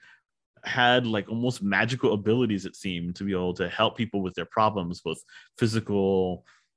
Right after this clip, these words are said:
and mental and, like, spiritual as well. And, uh, I, uh, there, you know, there was a point in my life when I was a kid reading superhero comics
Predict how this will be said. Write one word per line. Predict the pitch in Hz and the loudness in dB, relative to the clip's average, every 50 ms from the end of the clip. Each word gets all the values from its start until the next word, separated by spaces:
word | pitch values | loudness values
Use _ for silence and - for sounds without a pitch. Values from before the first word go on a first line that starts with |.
| _ - | _ -8
and | - 87 71 62 65 69 | -6 -6 -6 -6 -8 -12
mental | 80 80 92 110 113 113 107 - 117 101 92 90 90 90 76 | -10 -6 -2 0 0 0 0 0 0 0 2 2 0 -2 -2
and, | 73 90 85 82 87 87 85 87 | -4 -6 -6 -6 -6 -8 -8 -8
like, | 82 80 - | -8 -8 -8
spiritual | - - - 127 139 - 185 - - 107 90 80 | -10 -4 2 4 6 6 6 6 4 2 -2 -2
as | 82 98 | -2 -2
well. | 110 120 120 98 78 71 - - | 0 2 2 2 2 0 -4 -6
And, | 101 98 95 95 95 92 - - _ - - - _ _ _ - | -4 -4 -4 -4 -6 -8 -12 -14 _ -20 -20 -20 _ _ _ -2
uh, | 107 95 - | 0 2 4
I, | 104 110 113 110 107 104 - - | 4 4 4 4 2 0 -2 -8
uh, | 80 - - - - - - - | -14 -14 -14 -18 -20 -16 -14 -8
there, | 113 117 117 110 - - | -4 -2 -2 -2 0 0
you | 117 120 | 2 4
know, | |
there | 113 113 | 4 4
was | 113 113 | 4 4
a | 120 | 2
point | 113 - - 175 170 127 | 0 0 0 0 0 2
in | 123 | 2
my | 117 113 | 2 2
life | 110 110 120 117 | 4 2 2 0
when | - 113 | 0 -2
I | 104 | -4
was | 98 101 | -4 -6
a | 95 | -8
kid | - - - 143 127 107 98 95 95 - _ _ _ _ _ _ | -6 0 2 4 4 4 4 2 0 -6 _ _ _ _ _ _
reading | - 95 107 117 120 120 113 | -4 0 2 2 4 2 2
superhero | 110 - - - 113 117 113 113 117 110 101 | 0 -2 -4 -6 -2 -2 0 2 2 2 2
comics | - - 101 101 98 95 95 92 - - - - - | 2 0 2 2 2 2 0 -2 -4 -8 -12 -14 -14